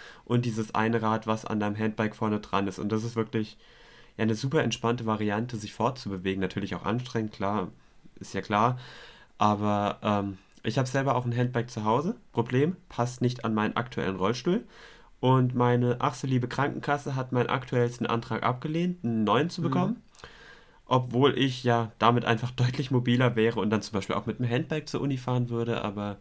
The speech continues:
Speaker 1: ja, die Krankenkassen und ihre Entscheidungen sind nochmal ganz andere Thematiken. Ich kann manche Absagen verstehen, manche weniger. Ähm,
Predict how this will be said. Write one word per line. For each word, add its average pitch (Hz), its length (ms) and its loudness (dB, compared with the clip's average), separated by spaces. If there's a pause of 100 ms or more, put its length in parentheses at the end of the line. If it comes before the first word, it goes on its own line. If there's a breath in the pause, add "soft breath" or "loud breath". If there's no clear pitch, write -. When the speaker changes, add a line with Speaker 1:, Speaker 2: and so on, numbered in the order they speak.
(400 loud breath)
Speaker 1:
ja, 92 180 -2 (160)
die 107 80 -2
Krankenkassen 123 640 2
und 95 40 0
ihre 110 160 -2
Entscheidungen 107 360 2
sind 127 140 2
nochmal 123 200 2
ganz 117 260 0
andere 117 300 -2
Thematiken. 110 680 -2
Ich - 180 -10
kann 120 380 0
manche 117 340 -2
Absagen 110 400 -2
verstehen, 117 380 -2
manche 110 320 -4
weniger. 151 440 0 (800 loud breath)
Ähm, 110 500 2